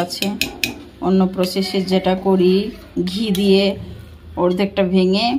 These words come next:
চালটা ভে-, ভাঙা করি, দিয়ে ঘি দিয়ে মাখিয়ে আধ ঘন্টা রেখে দিই। তো এটা আধ ঘন্টা মাখিয়ে রাখলাম না, এটা গোটা গোটা চালে দিয়ে দিলাম। তো এই দেখো অনেকটা সেদ্ধ হয়ে গেছে আমার, এই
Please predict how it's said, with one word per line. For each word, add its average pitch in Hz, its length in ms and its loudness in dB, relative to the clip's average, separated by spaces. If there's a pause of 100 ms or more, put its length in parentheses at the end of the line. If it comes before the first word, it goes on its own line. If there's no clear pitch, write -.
(560)
চালটা 190 340 2
ভে-, 185 300 0
ভাঙা 180 320 2
করি, 202 160 0 (160)
দিয়ে 190 220 4
ঘি 202 100 -2 (120)
দিয়ে 196 200 4
মাখিয়ে 190 340 0
আধ 175 160 0
ঘন্টা 190 260 2
রেখে 180 280 -2
দিই। 156 120 -2 (720)
তো 196 80 0 (160)
এটা 190 180 2 (280)
আধ 170 160 0
ঘন্টা 196 220 4 (100)
মাখিয়ে 185 300 0 (100)
রাখলাম 185 280 0 (100)
না, 214 60 0 (140)
এটা 190 200 0 (840)
গোটা 190 220 0
গোটা 190 160 2 (100)
চালে 180 280 2
দিয়ে 180 200 4
দিলাম। 185 200 -2 (1200)
তো 208 60 -4 (120)
এই 196 120 2
দেখো 196 220 0 (180)
অনেকটা 190 320 0 (120)
সেদ্ধ 190 240 -2 (120)
হয়ে 185 240 2
গেছে 196 280 -4
আমার, 233 200 0 (1400)
এই 196 60 0